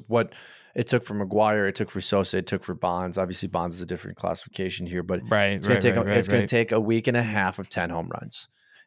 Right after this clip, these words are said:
Speaker 1: uh, because you're gonna have the down streak, right? You're gonna have a period where your body's tired, where you're tired, and you've gotta be able to make up for those lost weeks with those amplified weeks. I think the really big question here, too, then comes into,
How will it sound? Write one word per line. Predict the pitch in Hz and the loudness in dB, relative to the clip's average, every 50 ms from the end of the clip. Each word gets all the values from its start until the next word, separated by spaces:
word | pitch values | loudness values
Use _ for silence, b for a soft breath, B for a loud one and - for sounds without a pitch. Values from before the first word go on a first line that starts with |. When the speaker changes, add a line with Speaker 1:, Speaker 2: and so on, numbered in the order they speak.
| b _ | b _
Speaker 1:
uh, | - 107 98 95 92 87 85 90 - - | 0 2 4 4 4 2 0 -2 -4 -4
because | - 120 117 127 110 110 | -4 0 0 2 2 2
you're | 117 110 | 0 0
gonna | 107 - 127 120 113 110 104 | 0 2 2 4 4 4 0
have | 98 101 92 90 90 82 - | 0 0 2 2 2 0 -2
the | - 101 | -6 -2
down | - 98 101 127 160 151 | 2 4 4 4 4 2
streak, | - - - - - - _ - - _ _ - | 0 -2 -8 -12 -18 -18 _ -20 -20 _ _ -4
right? | 95 98 107 113 | -2 0 0 2
You're | 110 107 | 0 0
gonna | 98 117 117 110 104 | 0 0 0 0 0
have | 104 107 107 101 104 | 0 0 0 0 -2
a | |
period | 95 - - - 117 113 113 110 | -6 -8 -2 0 2 2 2 2
where | 98 104 101 | 2 0 0
your | 98 98 101 | 0 0 -2
body's | 95 - 90 90 101 110 104 - | 0 0 2 2 2 0 -2 -4
tired, | - - 98 95 92 90 92 95 | -2 0 0 0 0 -2 -4 -4
where | 101 95 | -6 -6
you're | 92 90 92 110 139 | -6 -2 -2 -2 -2
tired, | 135 - 92 - - - - - - - B B B B B B B B B _ - | -2 -2 -4 -4 -4 -6 -10 -12 -16 -20 B B B B B B B B B _ -2
and | 117 110 110 107 104 104 | 0 0 2 2 0 0
you've | 101 110 107 101 - | -2 -2 -4 -4 0
gotta | - 101 101 101 107 | 2 2 2 2 2
be | 92 104 101 98 | -2 -2 0 0
able | 98 90 92 | 0 0 0
to | 95 | 0
make | 95 98 92 92 - - | 0 0 0 0 0 0
up | 90 - - | -2 -2 -4
for | - 95 | -10 -10
those | 85 82 95 95 92 87 87 | -10 -4 -2 -2 -2 -2 -4
lost | 85 90 98 127 147 147 - - | 0 4 6 6 6 4 2 -4
weeks | 107 98 98 95 - - - | -8 -8 -8 -8 -10 -12 -8
with | 101 98 92 - - | -8 -8 -8 -6 -8
those | 95 90 85 | -8 -6 -4
amplified | 95 117 123 117 - 95 - - 95 92 92 | -4 -4 -4 -2 -4 -6 -4 -2 -2 0 0
weeks. | 92 90 92 90 - - - _ b b b b b b b b b b | 0 -2 -4 -6 -6 -10 -16 _ b b b b b b b b b b
I | 110 | 2
think | 151 180 | 2 4
the | 208 180 | 6 6
really | 151 127 120 | 6 4 4
big | 104 107 95 | 4 0 -2
question | - - 101 101 - - 101 | 0 0 0 0 0 -4 -6
here, | 90 92 85 76 | -8 -8 -10 -10
too, | - - 113 117 120 | -6 -4 -2 -2 0
then | 110 95 90 90 90 | 0 0 -2 -2 -6
comes | - - 107 101 98 90 90 | -6 -4 -2 0 0 0 -2
into, | 92 92 90 - - 92 92 90 87 87 90 92 | -2 -4 -4 -4 -2 -2 0 0 0 -2 -4 -8